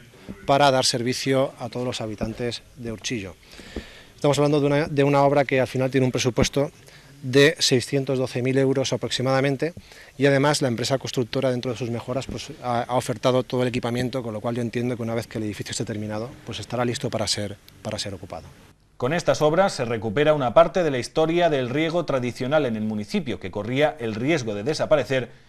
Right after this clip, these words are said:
Speaker 2: gracias a la inversión de más de seiscientos mil euros. De hecho, el edificio mantendrá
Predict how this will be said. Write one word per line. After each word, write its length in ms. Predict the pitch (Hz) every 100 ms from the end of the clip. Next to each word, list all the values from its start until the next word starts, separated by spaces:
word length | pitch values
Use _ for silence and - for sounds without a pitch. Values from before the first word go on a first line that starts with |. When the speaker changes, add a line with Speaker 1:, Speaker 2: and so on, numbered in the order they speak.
| _ _ -
Speaker 2:
gracias 280 | 160 170 151
a 20 |
la 60 |
inversión 400 | 131 120 113 151
de 80 | 139
más 180 | 117 135
de 100 | 143
seiscientos 600 | - 117 - 110 101 98
mil 180 | 113 85
euros. 380 | 71 71 73 98
De 80 | 127
hecho, 220 | 131 165
el 80 | 127
edificio 480 | 113 151 - 190
mantendrá 640 | 151 120 120 127 156 156